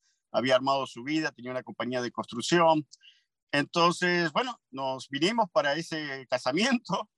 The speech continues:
ah, y un bautismo. Y bueno, éramos jóvenes con mi esposa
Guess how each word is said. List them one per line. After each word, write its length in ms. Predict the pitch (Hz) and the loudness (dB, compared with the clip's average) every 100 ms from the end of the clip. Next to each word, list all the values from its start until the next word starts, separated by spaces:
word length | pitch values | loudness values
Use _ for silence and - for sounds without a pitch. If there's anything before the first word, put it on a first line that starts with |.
| _ _ _ _ - | _ _ _ _ -2
ah, 200 | 131 131 | 0 0
y 80 | 135 | 0
un 100 | 160 | 2
bautismo. 800 | 147 135 202 240 185 180 170 190 _ _ _ _ - | 0 0 -4 -6 -4 -2 -2 -4 _ _ _ _ -8
Y 540 | 139 135 131 131 127 | -6 -4 -4 -6 -4
bueno, 220 | 127 240 330 | -2 -2 0
éramos 260 | 143 - | -2 0
jóvenes 320 | 165 - 196 | 0 0 -2
con 140 | 165 139 | -6 -6
mi 60 | |
esposa 640 | 131 - 202 202 180 160 | -6 -2 -2 2 2 2